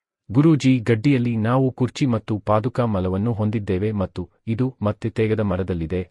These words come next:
ಆದರೆ ಈ ಬಾರಿ ಇದು ಚಿನ್ನದ ಎಲೆಯಲ್ಲಿ. ಇದು ಪೇಂಟ್ ಅಲ್ಲ, ಪಾಲಿಶ್ ಅಲ್ಲ, ಬೇರೆ ಯಾವುದೇ ಬಣ್ಣವಲ್ಲ, ಇದು ಚಿನ್ನದ ಎಲೆ. ಇಲ್ಲಿ ನೀವು ವಿಡಿಯೋದಲ್ಲಿ ನೋಡಬಹುದಾದ ಒಂದು ನಿರ್ದಿಷ್ಟ ಪ್ರಕ್ರಿಯೆ ಇದೆ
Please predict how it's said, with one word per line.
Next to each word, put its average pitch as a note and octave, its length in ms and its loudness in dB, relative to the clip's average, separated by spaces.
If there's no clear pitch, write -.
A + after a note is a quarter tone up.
ಆದರೆ G#2+ 500 0
ಈ C3 120 2
ಬಾರಿ G#2 300 0
ಇದು A2+ 300 -2
ಚಿನ್ನದ C3+ 360 0
ಎಲೆಯಲ್ಲಿ. G2+ 400 2
ಇದು C#3+ 220 2
ಪೇಂಟ್ C3+ 280 2
ಅಲ್ಲ, G#2+ 220 0
ಪಾಲಿಶ್ G#2 520 -2
ಅಲ್ಲ, F#2+ 240 0
ಬೇರೆ A2+ 320 2
ಯಾವುದೇ A2+ 340 2
ಬಣ್ಣವಲ್ಲ, F#2 680 0
ಇದು A#2 220 0
ಚಿನ್ನದ A2+ 340 0
ಎಲೆ. A2 340 0
ಇಲ್ಲಿ D3+ 260 6
ನೀವು C#3 280 4
ವಿಡಿಯೋದಲ್ಲಿ G#2+ 580 0
ನೋಡಬಹುದಾದ G2+ 760 0
ಒಂದು G2 340 0
ನಿರ್ದಿಷ್ಟ G2 500 -2
ಪ್ರಕ್ರಿಯೆ G#2+ 540 -2
ಇದೆ E2+ 280 -4